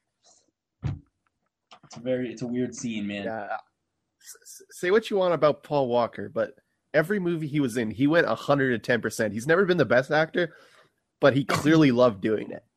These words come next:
Speaker 1: And, yeah, in fact, he's not, he's not a very good actor at all, but it was, I will admit, yeah, you're right. He goes hundred ten in every movie he does.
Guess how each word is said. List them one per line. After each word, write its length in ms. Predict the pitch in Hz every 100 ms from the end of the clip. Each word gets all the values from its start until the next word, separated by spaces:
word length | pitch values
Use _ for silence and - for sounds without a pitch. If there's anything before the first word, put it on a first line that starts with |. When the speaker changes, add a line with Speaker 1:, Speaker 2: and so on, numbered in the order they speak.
| -
Speaker 1:
And, 140 | 190 185
yeah, 200 | 196 165
in 100 | 170
fact, 200 | 220 226
he's 140 | 208
not, 220 | 254 262
he's 160 | 214 196
not 200 | 240 240
a 60 |
very 200 | 190 196
good 180 | 160 175
actor 320 | 165 165 151
at 60 | 139
all, 260 | 160 - 147
but 120 | 147
it 80 | 151
was, 480 | 156 165 135 - - - -
I 120 | 127
will 200 | 147 156
admit, 280 | 151 175 120
yeah, 260 | 147 131 -
you're 140 | 127 127
right. 200 | 135 -
He 120 | 127
goes 180 | 139 139
hundred 340 | 147 139 110
ten 220 | 127 147
in 80 | 113
every 220 | 117 123
movie 240 | 123 123 117
he 60 |
does. 340 | - 113 98